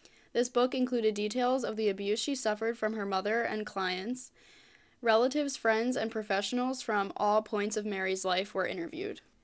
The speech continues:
Mary does not claim that she was wrongfully convicted and admits that the abuse she suffered does not excuse the crime she committed.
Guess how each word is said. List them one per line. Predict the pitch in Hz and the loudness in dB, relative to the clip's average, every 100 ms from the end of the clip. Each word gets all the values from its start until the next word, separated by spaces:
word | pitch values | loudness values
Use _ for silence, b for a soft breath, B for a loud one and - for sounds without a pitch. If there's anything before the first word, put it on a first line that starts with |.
| _ _ - | _ _ -4
Mary | 247 240 247 294 | 2 4 6 4
does | 285 254 | 2 2
not | 226 220 | 2 0
claim | - 226 233 | -2 0 2
that | 254 | 0
she | - 233 | 0 0
was | 226 | 0
wrongfully | 214 202 214 233 220 | 0 -2 -2 0 0
convicted | 214 208 196 196 233 226 | 0 -2 -2 0 0 0
and | 220 | 0
admits | 220 214 208 240 | 0 0 -2 -2
that | - 262 | -4 -2
the | 247 | 0
abuse | 208 208 214 | 0 0 -2
she | - 262 | -2 -4
suffered | 202 202 233 247 | -4 -2 0 0
does | 220 | 0
not | 220 202 196 | -2 -2 -2
excuse | 202 - 196 190 190 | -4 -4 -2 -2 -2
the | - | -6
crime | 196 180 - | -6 -4 -4
she | - 185 | -4 -4
committed. | 196 180 202 - | -4 -4 -4 -4